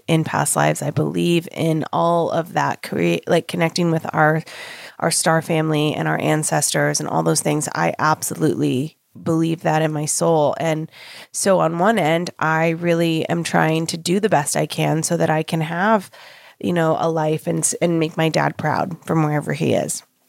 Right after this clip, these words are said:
and make myself proud, right? On the other hand, I am sometimes feeling like, "What's the point?"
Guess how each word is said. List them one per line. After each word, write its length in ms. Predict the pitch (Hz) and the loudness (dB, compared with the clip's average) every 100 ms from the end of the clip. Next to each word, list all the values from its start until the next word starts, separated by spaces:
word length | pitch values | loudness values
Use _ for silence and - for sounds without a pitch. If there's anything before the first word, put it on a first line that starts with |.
| - | -4
and 100 | 208 | 0
make 160 | 240 240 | 2 2
myself 460 | 269 - 202 - | 0 2 2 2
proud, 340 | - 147 80 - _ | -2 0 0 -2 _
right? 280 | 156 165 202 _ | 0 0 -2 _
On 200 | 180 190 | -2 0
the 120 | 190 180 | 2 2
other 300 | 208 196 165 | 2 2 0
hand, 580 | 165 151 151 185 220 - _ - | -2 0 2 2 0 -4 _ -6
I 380 | 175 175 175 123 | 0 0 0 -2
am 680 | 170 170 170 165 165 165 - _ _ | -4 0 0 0 0 -4 -10 _ _
sometimes 500 | - 196 190 214 196 | -6 -2 2 2 2
feeling 320 | - 170 175 185 | 0 0 2 2
like, 220 | 170 160 | -2 -2
"What's 300 | 160 156 - | -2 -2 -4
the 100 | - | -6
point?" 560 | - 139 139 - - | -4 -2 0 0 -4